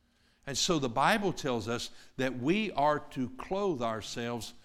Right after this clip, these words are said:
with humility. Can I tell you, that garment isn't naturally hanging up in your closet?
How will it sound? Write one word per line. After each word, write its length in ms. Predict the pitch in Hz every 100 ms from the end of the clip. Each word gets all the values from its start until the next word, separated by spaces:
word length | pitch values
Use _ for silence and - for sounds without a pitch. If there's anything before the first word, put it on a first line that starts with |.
| - _ _
with 300 | 123 123 -
humility. 840 | 120 110 110 120 107 95 - 98 - - -
Can 160 | - 160
I 200 | 190 240
tell 320 | - 180 180
you, 220 | 180 180 - -
that 400 | 120 139 185 147
garment 480 | 123 147 160 160 160
isn't 380 | 147 143 117 127
naturally 560 | 123 139 151 - 131 127
hanging 420 | 123 131 127 120
up 180 | 117 113
in 120 | 98
your 160 | 107 107
closet? 480 | 113 107 104 113